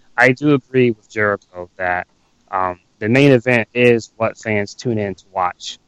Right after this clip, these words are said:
People remember, it, when you hear Mania eighteen, you think of Rock Hogan. That's just the reality,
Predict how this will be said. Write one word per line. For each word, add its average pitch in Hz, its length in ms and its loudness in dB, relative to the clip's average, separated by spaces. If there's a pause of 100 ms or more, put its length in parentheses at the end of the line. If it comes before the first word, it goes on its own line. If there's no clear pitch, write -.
(160)
People 131 420 0 (200)
remember, 117 560 0 (200)
it, 139 160 -6
when 131 140 0
you 180 320 6
hear 170 280 8
Mania 143 380 0
eighteen, 117 520 -4
you 110 80 -12
think 107 420 -6
of 95 160 -10 (100)
Rock 87 220 -8 (100)
Hogan. 98 140 -16 (640)
That's 107 200 -2
just - 280 -8 (100)
the 104 80 -8
reality, 92 360 -2